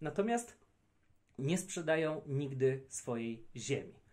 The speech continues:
Dlatego tutaj nie można sobie przyjechać, kupić sobie ziemi, wybudować pensjonatu. Cała ziemia należy dalej do Mijaków. Więc domy,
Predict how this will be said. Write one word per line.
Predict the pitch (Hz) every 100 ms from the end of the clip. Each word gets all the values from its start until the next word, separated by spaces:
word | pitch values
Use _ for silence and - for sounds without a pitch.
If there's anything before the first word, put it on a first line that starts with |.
| _ _
Dlatego | 123 196 190 202
tutaj | 202 196 175
nie | 170
można | 175 147 131
sobie | 143 131 123 120 117
przyjechać, | - 131 156 - 135 -
kupić | 165 165 143 -
sobie | 131 113 110
ziemi, | 143 143 120
wybudować | 120 127 120 123 -
pensjonatu. | 127 120 123 117 147 202 202 202 - - - -
Cała | 208 208 208
ziemia | 156 170 156
należy | 147 160 165 156 156 156
dalej | 135 131 131
do | 127 123 123 - - -
Mijaków. | 131 123 - - - - _ _ _ _
Więc | 143 208 220 - - -
domy, | 120 160 190 185 180